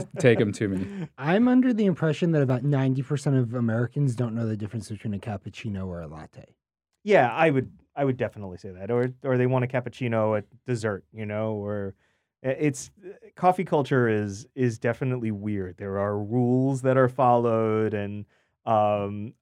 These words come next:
Speaker 1: Americans sort of, because we're Americans, we do <laughs> what we want, and we'll drink cappuccino whenever we want, or su-, substitute a cappuccino for a latte, or, you know, not really know what we
Speaker 3: Think
Speaker 1: want.
Speaker 3: they're interchangeable.
Speaker 1: Yeah.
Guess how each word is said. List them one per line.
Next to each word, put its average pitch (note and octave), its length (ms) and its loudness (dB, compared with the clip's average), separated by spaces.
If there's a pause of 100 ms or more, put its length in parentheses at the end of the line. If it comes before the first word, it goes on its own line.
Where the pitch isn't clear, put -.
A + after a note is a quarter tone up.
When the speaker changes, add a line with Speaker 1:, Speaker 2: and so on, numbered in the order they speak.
(120)
Speaker 1:
Americans A#2+ 880 0 (180)
sort G#2 220 -4
of, G2+ 80 -8 (260)
because F#2+ 320 -16
we're G2 120 -6
Americans, G#2 520 -8
we G#2 80 -6
do A#2+ 160 -2
<laughs> E3 60 0
what B2+ 200 0
we E3 60 4
want, B2+ 640 -6
and A#2 180 -2
we'll A#2+ 260 0
drink A#2 360 -4
cappuccino A#2 600 -4
whenever A2+ 300 -2
we A2+ 100 -4
want, A2 320 -6
or G2+ 200 -8 (320)
su-, A#2 320 0
substitute G#2+ 440 -4
a - 20 -6
cappuccino A2+ 480 0
for A#2+ 140 -2
a A2 60 4
latte, G#2+ 760 0
or, F#2+ 320 -8
you G#2 100 -12
know, F#2+ 160 -12 (600)
not C#3 240 4
really B2 220 4
know G#2+ 140 -2
what F#2+ 160 -8
we F#2 80 -14
Speaker 3:
Think F#3 180 6
Speaker 1:
want. - 80 2
Speaker 3:
they're F#3+ 160 4
interchangeable. D#3 760 2 (120)
Speaker 1:
Yeah. F#3+ 180 2